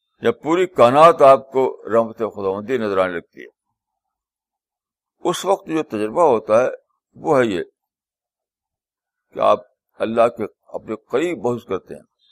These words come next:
آپ اتنا شدت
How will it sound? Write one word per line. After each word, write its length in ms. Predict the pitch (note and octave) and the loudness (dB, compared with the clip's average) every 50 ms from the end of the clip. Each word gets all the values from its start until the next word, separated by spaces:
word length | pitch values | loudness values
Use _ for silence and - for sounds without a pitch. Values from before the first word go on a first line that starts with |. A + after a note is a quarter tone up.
| _ _ - _ _ _ _ _ _ _ _ _ _ _ _ | _ _ -20 _ _ _ _ _ _ _ _ _ _ _ _
آپ 240 | _ F#2 F2+ - E2+ | _ -6 -6 -6 -8
اتنا 340 | - - _ B2 B2 A#2 - - - - | -14 -8 _ 0 0 0 0 -2 -10 -20
شدت 640 | - - - - - - A#2 A2 A2+ - E3+ E3 | -20 -20 -20 -16 -12 -12 -10 -10 -4 -4 -4 -4